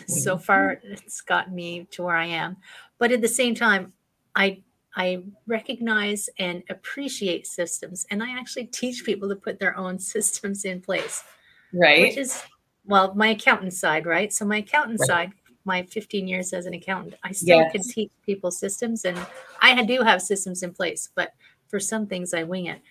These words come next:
Speaker 1: But
Speaker 2: Yeah.
Speaker 1: um, I read a book recently. Did I tell you about this book, Chillpreneur?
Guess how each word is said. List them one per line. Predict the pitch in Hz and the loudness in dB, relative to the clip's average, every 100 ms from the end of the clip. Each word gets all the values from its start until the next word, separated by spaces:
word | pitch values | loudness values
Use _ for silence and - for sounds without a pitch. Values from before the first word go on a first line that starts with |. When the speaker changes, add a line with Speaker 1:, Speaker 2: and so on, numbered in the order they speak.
| - _ _ | -20 _ _
Speaker 1:
But | 202 185 | 2 4
Speaker 2:
Yeah. | 165 - _ _ _ _ _ - 247 - - | 4 0 _ _ _ _ _ -20 -16 -16 -6
Speaker 1:
um, | 190 185 180 196 | 2 2 2 0
I | 185 | 0
read | 175 214 254 302 | 0 0 0 -2
a | |
book | - 208 202 | -2 -2 0
recently. | 208 190 - 196 190 185 | 0 0 -2 -6 -8 -8
Did | 208 269 | -8 -8
I | 311 | -8
tell | 247 269 | -6 -4
you | 277 277 | -4 -4
about | 262 262 | -6 -8
this | 262 254 | -6 -6
book, | - 254 247 | -6 -8 -8
Chillpreneur? | - 233 233 - 233 214 220 | -10 -8 -8 -6 -4 -2 -4